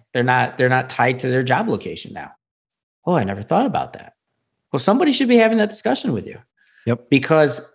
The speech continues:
Speaker 1: what if you decide you want to do that? How does it work?
Speaker 2: Right.
Speaker 1: Maybe you should be spending your assets differently.
Speaker 2: Right.
Speaker 1: Right? Maybe there's different things that you would be doing along the way. But that's, I think that, you know, you can overcome fear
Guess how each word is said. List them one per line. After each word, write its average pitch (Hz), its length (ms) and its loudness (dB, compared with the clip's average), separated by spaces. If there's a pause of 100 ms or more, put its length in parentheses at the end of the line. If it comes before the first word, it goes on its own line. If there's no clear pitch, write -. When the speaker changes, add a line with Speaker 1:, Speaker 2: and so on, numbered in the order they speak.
Speaker 1:
what 160 260 4
if 220 160 2
you 202 80 0
decide 196 340 2
you 175 100 -2
want 151 360 -2
to 180 80 -4
do 135 160 0
that? 95 140 -6
How 147 100 0
does 147 160 2
it 131 80 2
work? 151 420 -2 (840)
Speaker 2:
Right. - 160 -10 (440)
Speaker 1:
Maybe 151 520 4
you 175 160 2
should 160 160 -4
be 151 80 0
spending 151 360 0
your 143 140 0
assets 151 400 -2
differently. - 420 -10 (560)
Speaker 2:
Right. 101 200 -6 (540)
Speaker 1:
Right? 131 180 2
Maybe 151 260 4
there's 147 220 4
different 147 360 0
things 139 180 -2
that 131 100 0
you 127 140 0
would 127 120 0
be 123 100 2
doing 135 200 2
along 117 280 -2
the 117 80 -4
way. 147 260 0 (360)
But 151 100 2
that's, 202 220 6
I 170 160 2
think 190 200 2
that, - 240 2
you 160 120 2
know, 139 60 2
you 139 160 0
can 156 140 0
overcome 175 640 0
fear 117 680 0